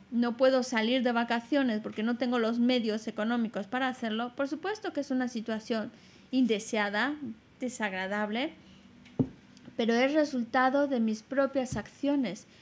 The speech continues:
Probablemente en el pasado cometí errores en las vidas pasadas y ahora, como consecuencia de ello, es que ahora no tengo los medios suficientes para cumplir con lo que, con los, con,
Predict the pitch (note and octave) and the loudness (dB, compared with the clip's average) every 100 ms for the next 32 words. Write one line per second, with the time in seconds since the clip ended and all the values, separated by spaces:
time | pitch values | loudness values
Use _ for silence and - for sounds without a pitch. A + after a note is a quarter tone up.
0 | - _ - A3+ A#3 A#3+ C4+ C4+ C4 B3+ | -20 _ -2 0 2 2 2 2 2 2
1 | A#3 A3+ A3+ A3+ A3 C#4+ C#4+ A#3+ A3 A3+ | 0 0 -2 -4 0 0 0 0 -2 -2
2 | A3 A3 C#4 C#4+ D4 D4 C#4 C#4 B3+ C4+ | -2 -2 0 2 4 4 2 0 2 4
3 | D4 C#4 C4+ C4 G#3+ G#3+ C4 C#4 C#4 C#4 | 6 4 0 0 -2 -2 0 0 0 -4
4 | C4+ D#4 D4 B3 C4 C4 - - A3+ A#3 | -4 -4 -2 -2 -4 -8 -20 -10 0 4
5 | A#3 C4+ C#4+ C#4 C#4+ B3 A3 A3 A3 A3 | 6 6 6 4 2 -2 -2 -2 -2 -4
6 | G#3+ C4 C#4+ D4 C#4 C4 C4 C4 C4 A3 | -2 -2 0 0 -2 -2 -2 -2 -2 -2
7 | A#3 C4+ C4+ C#4 C#4 C4+ B3 B3+ C4 B3+ | 0 0 0 2 2 2 2 2 2 2
8 | B3 A#3 A#3 - B3+ B3 B3+ B3+ A3+ A3 | 0 -4 -6 -2 -2 0 -2 0 -2 0
9 | A#3 A3 - C4+ C4+ B3+ - - - - | -2 -2 -2 -2 -2 -4 -18 -20 -20 -6
10 | D4 C#4 C4+ C4 A#3 G#3+ A3 A3 G#3+ - | 0 2 2 0 -2 -2 -2 0 -2 -6
11 | A#3+ - - - A#3 A3 A3 A3 G#3+ A3+ | -20 -20 -20 -6 -2 0 0 -2 -6 -10